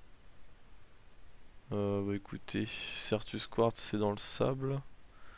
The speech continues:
La redstone c'est dans la dust. Bah justement, je, je vais passer, euh, vous voyez, j'ai fait déjà un petit peu.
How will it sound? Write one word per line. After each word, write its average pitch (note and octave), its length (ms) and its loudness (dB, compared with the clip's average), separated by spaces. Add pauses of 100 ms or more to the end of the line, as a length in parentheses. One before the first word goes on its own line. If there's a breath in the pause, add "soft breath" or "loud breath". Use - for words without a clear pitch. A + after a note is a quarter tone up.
(300 loud breath)
La G#2+ 120 10
redstone A2+ 320 6
c'est A2 100 4
dans G#2 80 10
la G2+ 80 10
dust. A#2 260 6
Bah G2+ 300 12
justement, G#2 480 4
je, G#2+ 300 4
je G2+ 140 2
vais A2 60 6
passer, A#2 360 8
euh, G#2 480 8 (200)
vous G#2+ 100 -4
voyez, G#2+ 180 4
j'ai G#2+ 160 2
fait G#2 160 -2
déjà G#2+ 160 2 (200)
un G#2 80 2
petit - 180 -4
peu. A#2 200 2